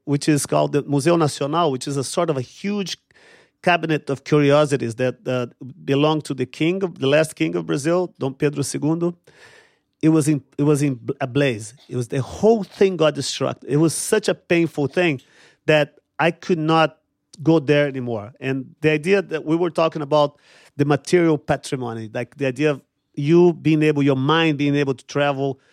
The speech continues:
through little things, you know. They had the, the oldest skull that, that was found in the,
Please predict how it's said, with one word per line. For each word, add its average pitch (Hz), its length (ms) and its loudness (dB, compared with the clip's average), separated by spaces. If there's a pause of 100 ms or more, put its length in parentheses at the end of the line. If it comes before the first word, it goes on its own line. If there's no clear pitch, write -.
(140)
through 156 420 0
little 135 380 -2
things, 107 560 -8
you 117 80 -10
know. 120 300 -10 (460)
They 190 280 2
had 160 400 2
the, 135 400 0 (100)
the 147 220 -6
oldest 175 680 0
skull 120 680 -2 (260)
that, 143 260 -2 (180)
that 139 240 -2
was 135 180 -6
found 143 260 0
in 135 100 -2
the, 131 100 -8